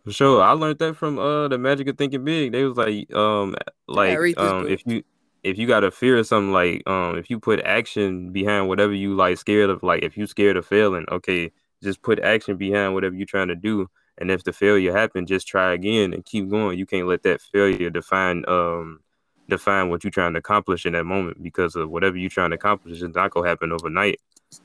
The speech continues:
Speaker 1: And you
Speaker 2: Mm-mm.
Speaker 1: gotta, you gotta stay, um, keep a hundred,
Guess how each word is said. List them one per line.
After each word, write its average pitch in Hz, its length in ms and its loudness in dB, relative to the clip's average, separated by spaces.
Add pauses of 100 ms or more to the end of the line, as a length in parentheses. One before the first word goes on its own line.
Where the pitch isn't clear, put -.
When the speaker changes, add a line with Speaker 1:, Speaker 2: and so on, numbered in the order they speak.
(120)
Speaker 1:
And 82 160 -2
you 80 80 0
Speaker 2:
Mm-mm. 80 60 -8
Speaker 1:
gotta, 87 420 2 (640)
you 90 100 -10
gotta 95 260 2
stay, 95 320 0
um, 85 540 -2 (500)
keep - 180 -6
a 92 60 -2
hundred, 98 300 -2